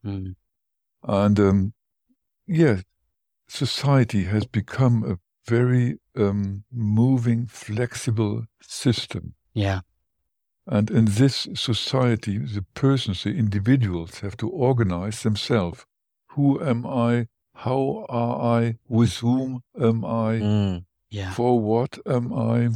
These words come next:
Speaker 1: Yeah.
Speaker 2: So these questions, these deep questions of identity, who am I?
Speaker 1: Mm.
Speaker 2: This ha-, has to be done by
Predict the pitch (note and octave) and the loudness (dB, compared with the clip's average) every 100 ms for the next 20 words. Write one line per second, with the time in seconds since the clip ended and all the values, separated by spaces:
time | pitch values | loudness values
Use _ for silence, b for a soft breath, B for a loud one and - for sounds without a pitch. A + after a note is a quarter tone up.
0 | A2 G#2 F#2+ F#2+ _ - - A#2+ A2+ A2 | -2 -2 -2 -4 _ -16 0 2 2 0
1 | - _ _ _ _ - A#2 - - C#3 | -6 _ _ _ _ 2 2 0 -2 2
2 | D3 - B2 G#2+ A#2 G#2+ - C3+ C3+ B2+ | 2 0 -4 -2 -2 -2 -2 2 2 2
3 | - B2 - G#2+ - G#2+ - A2 A2 B2 | 0 0 0 -4 -6 -6 -2 0 0 -2
4 | A#2+ - F2+ - - C3 B2+ - B2 A#2+ | -4 -6 -8 -8 -4 0 0 0 0 2
5 | F#2+ E2 D#2 - _ G#2 F#2+ F#2 F#2 _ | -2 -6 -10 -16 _ -10 -8 -10 -14 _
6 | _ _ - B2 B2+ - G#3+ C#3 A2+ - | _ _ 0 4 4 0 -6 -4 -4 -2
7 | B2+ A2+ - A2 G2+ A2 A#2+ A#2+ G#2 G2+ | 0 -2 -2 -2 0 2 2 4 2 0
8 | G2 | -4